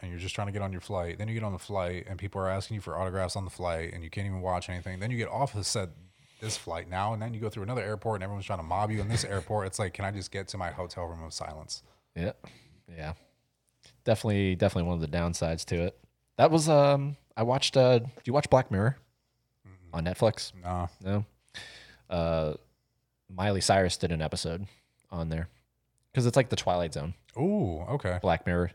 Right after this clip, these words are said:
Speaker 2: It's, like, anthology based, so we, like, every episode's a different story.
Speaker 1: Yeah.
Speaker 2: And it's all just based around technology, and she plays a, a pop star, but she has, like, a real troubled kind of life. And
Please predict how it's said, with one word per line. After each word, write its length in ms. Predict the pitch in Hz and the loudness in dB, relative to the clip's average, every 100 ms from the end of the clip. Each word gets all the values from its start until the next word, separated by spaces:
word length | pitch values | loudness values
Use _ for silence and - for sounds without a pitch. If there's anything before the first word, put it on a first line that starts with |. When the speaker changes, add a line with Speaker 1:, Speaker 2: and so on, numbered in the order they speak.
| - | -6
Speaker 2:
It's, 140 | 90 | -2
like, 160 | 85 - | -2 0
anthology 600 | 104 87 85 85 85 87 | -2 2 4 4 2 0
based, 280 | 82 87 87 | 2 2 4
so 120 | 85 | 2
we, 160 | 85 92 - | 2 0 0
like, 120 | 85 | 0
every 220 | 90 85 | 0 0
episode's 320 | 85 101 85 | 0 0 0
a 40 | 82 | -2
different 260 | 82 82 | -2 -2
story. 360 | - 82 82 104 | -2 -2 0 2
Speaker 1:
Yeah. 200 | 92 85 - - - _ - | 2 2 -4 -20 -20 _ -4
Speaker 2:
And 160 | 92 | -2
it's 80 | - | 2
all 300 | 87 82 80 | 4 4 2
just 240 | 85 85 - | -2 -2 -2
based 240 | 85 - | 0 0
around 180 | 85 78 | 0 2
technology, 720 | - - 80 82 80 85 85 | 0 2 0 2 0 0 0
and 120 | 82 | 0
she 120 | - 92 | 0 0
plays 380 | - 87 85 | 0 0 0
a, 160 | 85 85 | 0 0
a 80 | 85 | -2
pop 280 | - 85 - | -2 -2 0
star, 420 | - 82 82 85 - | 2 4 4 0 -2
but 140 | 80 | -4
she 140 | - 82 | 0 0
has, 140 | 80 | 0
like, 160 | 80 78 | 0 -2
a 60 | |
real 220 | 78 80 | 0 0
troubled 560 | 76 - 82 82 82 - _ _ _ _ _ _ | 2 2 2 -4 -8 -12 _ _ _ _ _ _
kind 180 | - 90 | 0 0
of 60 | 80 | 0
life. 480 | 78 82 85 - 85 | 0 0 -2 -4 -6
And 180 | 85 | -6